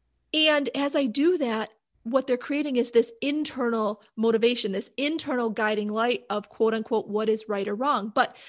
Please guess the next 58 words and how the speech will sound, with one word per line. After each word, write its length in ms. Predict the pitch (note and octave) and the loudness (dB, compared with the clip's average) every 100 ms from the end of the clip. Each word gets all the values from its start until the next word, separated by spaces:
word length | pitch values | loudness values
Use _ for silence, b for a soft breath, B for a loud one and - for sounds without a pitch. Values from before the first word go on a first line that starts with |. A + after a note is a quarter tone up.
| B - | B -6
if 160 | A#3+ | 0
all 200 | A3+ C#4 | 2 2
I'm 160 | D#4+ A#3 | 0 0
doing 260 | C#4 C#4 | -2 0
is 80 | A3 | -2
this 180 | A3+ A3+ | -4 -4
authority 480 | G#3+ - B3+ C4 A#3+ | -6 0 2 2 0
figure 320 | - G3+ G#3 | 0 0 0
where 140 | F#3+ | 0
I'm 160 | F#3 G#3+ | -2 -4
telling 260 | - B3+ B3 | -4 -2 -2
you 140 | G#3 | -2
that's 240 | G3 G3+ | -4 -8
bad 400 | - C4 A3+ G#3 | 0 4 4 4
or 100 | G#3 | 2
that's 300 | A3 G3+ - | -2 -2 -6
good, 480 | - F4 D#4+ G#3 D4+ b b b _ _ _ | 0 4 4 2 -4 b b b _ _ _
basically 420 | D4 F#4+ F#4+ C#4 | 2 4 2 -2
a 60 | B3+ | -2
child's, 300 | C#4+ C4 C4 C#5 | -2 -4 -4 -4
"Oh, 60 | |
I 120 | G#3+ A3+ | -2 -2
don't 140 | D#4 | -2
need 160 | D#4+ D#4+ | -4 -6
to 80 | |
know 160 | E4+ G4+ | -2 0
what's 180 | G#4 - | 0 -2
bad 200 | A3+ G3+ | -4 -4
or 40 | |
good. 180 | G3 F#3+ | -4 -4
You're 140 | A#3 D#4 | 0 0
always 220 | D#4+ C4 | 2 0
gonna 180 | A#3+ G#3 | -6 -6
tell 240 | C4 G4+ | 2 2
me 100 | D#4 | 4
what 140 | A3+ | 2
I 40 | G3 | 0
have 240 | A#3+ A3+ | -2 -4
to 80 | - | -6
do." 440 | A3 F4+ A3 B3 b b b b - | -2 0 2 0 b b b b -4
And 180 | A#3 | 0
then 100 | B3+ | 0
they're 140 | D4 C4 | 0 -2
eighteen 560 | B3+ A#3+ - E4 D4 A#3 | -2 -4 -4 -2 -2 -2
and 120 | A3+ | -2
we 100 | A3 | -4
see 200 | - A#3+ | -4 -4
these 360 | A3+ A3 - - | -2 -4 -6 -8
kids 200 | C4+ G#3+ | -6 -6
floundering 460 | - A3+ C4+ C4+ A3 | 0 2 4 2 2
when 100 | G#3+ | 0
they 100 | G3+ | 0
get 140 | G#3 | -2
to 60 | G#3+ | -4
college. 500 | - D#4+ E4+ G#3 - | -4 0 2 0 2
They 120 | A3+ | 2
don't 220 | B3 A#3 | 2 0
know 520 | A#3 A#3 A#3 A#3 A#3 | 0 2 4 2 2